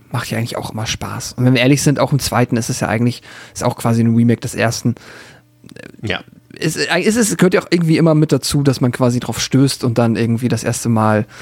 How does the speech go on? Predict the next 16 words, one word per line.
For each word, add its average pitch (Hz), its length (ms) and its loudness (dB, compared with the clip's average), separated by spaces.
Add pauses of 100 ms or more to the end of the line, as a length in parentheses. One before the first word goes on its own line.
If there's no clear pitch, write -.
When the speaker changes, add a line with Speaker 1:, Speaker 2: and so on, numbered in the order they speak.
(320)
Speaker 1:
damit 110 320 0
dann, 107 300 2
ähm, 98 440 -2
in 120 140 2
Berührung 120 360 2
kommt. 107 400 -2 (320)
Das, - 260 -6
finde 120 240 0
ich, - 140 -4
ist - 300 -6 (400)
eher 135 180 4
das, 131 180 0
was - 160 0
wichtig 123 300 -2
ist, 117 200 -4
als 113 560 -2